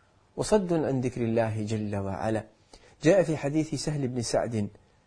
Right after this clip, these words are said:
أن النبي عليه الصلاة والسلام يقول أو قال: "سيكون في آخر الزمان خسف وقذف".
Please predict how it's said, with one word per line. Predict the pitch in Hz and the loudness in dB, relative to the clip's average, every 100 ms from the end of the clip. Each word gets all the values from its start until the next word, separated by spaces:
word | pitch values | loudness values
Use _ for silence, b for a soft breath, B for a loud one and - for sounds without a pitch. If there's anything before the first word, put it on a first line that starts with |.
| _ - | _ 2
أن | 185 | 4
النبي | 180 156 143 147 135 | 4 4 2 2 4
عليه | 104 123 117 | 4 4 0
الصلاة | 110 - 113 113 | -4 -2 -2 -2
والسلام | 104 110 - 117 117 | -4 -6 -4 -4 -2
يقول | 110 - 151 185 226 - - | -4 0 4 4 2 -10 -2
أو | 117 | 0
قال: | 104 131 160 214 - b b | 4 6 6 4 -6 b b
"سيكون | - 151 147 175 180 160 | 0 2 4 4 2 2
في | 147 147 | 0 0
آخر | 165 165 - 147 139 127 - | 0 0 -2 -2 -2 -2 -4
الزمان | 123 120 120 143 123 - | -2 0 2 2 -2 -6
خسف | - - 160 - - | -8 -4 -4 -6 -8
وقذف". | 123 117 113 110 - 160 151 - - | -6 -4 -4 -4 0 0 0 -10 -4